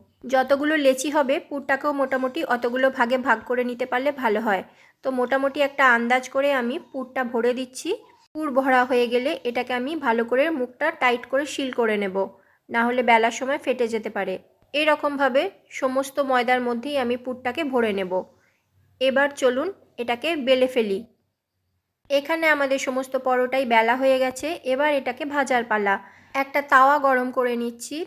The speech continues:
তার মধ্যে আমি এটাকে দিয়ে দুটো পিঠ খুব ভালোভাবে প্রথমে সেঁকে নেব। এবার প্রত্যেকটা পিঠেই আমি অয়েল ব্রাশ করে দিচ্ছি।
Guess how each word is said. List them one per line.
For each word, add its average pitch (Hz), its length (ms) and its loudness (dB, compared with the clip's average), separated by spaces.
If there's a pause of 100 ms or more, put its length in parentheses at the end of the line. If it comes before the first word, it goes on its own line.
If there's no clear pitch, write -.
তার 240 200 4
মধ্যে 254 340 -4
আমি 254 200 -2
এটাকে 233 340 -4 (120)
দিয়ে 254 240 -2 (800)
দুটো 285 340 -4
পিঠ 294 320 -8
খুব 269 200 -6
ভালোভাবে 262 600 2
প্রথমে 262 400 -4 (200)
সেঁকে 285 320 -4
নেব। 214 200 -2 (320)
এবার 294 280 2
প্রত্যেকটা 269 560 -2
পিঠেই 277 400 -6
আমি 254 180 -4 (160)
অয়েল 233 260 2
ব্রাশ 254 280 2
করে 262 240 -2
দিচ্ছি। 269 320 -8